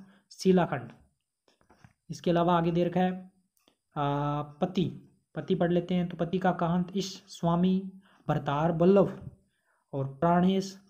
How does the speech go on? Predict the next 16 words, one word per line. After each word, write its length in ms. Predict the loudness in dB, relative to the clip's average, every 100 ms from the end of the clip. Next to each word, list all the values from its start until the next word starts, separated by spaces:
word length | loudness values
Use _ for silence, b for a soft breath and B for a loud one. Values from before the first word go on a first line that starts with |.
| -8
नाथ। 460 | -6 -4 -6 -8 -14 _ _ _ _ _ _ _
तो 100 | -6
ये 460 | -2 4 4 4 -2 -16 _ _ _ _
कुछ 260 | -10 -10 -18 _ _ _ _ _
महत्वपूर्ण 600 | -8 -4 -4 -4 -2 -2 -4 -12 -20 _
पर्यायवाची 420 | -6 0 0 0 -4
शब्द 400 | 0 0 -2 -16 _ _ _ _ _ _ _ _ _ b b b b b -2
जो 80 |
अक्सर 240 | -2 0 0
एग्जाम 300 | 2 2 2
में 160 | 2
पूछे 300 | -2 -4 -2
गए 160 | 0 0
हैं, 260 | 0 -4 -4
पूछे 280 | -6 -4
जाएंगे। 480 | -4 -4 -4 -6 -10